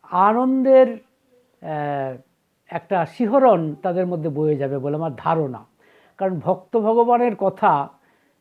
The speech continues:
চিরদিনই মধুর। এরকমই একজন,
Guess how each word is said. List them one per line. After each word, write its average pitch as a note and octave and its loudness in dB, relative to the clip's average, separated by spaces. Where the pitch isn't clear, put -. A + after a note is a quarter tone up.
চিরদিনই B3+ 2
মধুর। F3+ 0
এরকমই D4 0
একজন, A3 2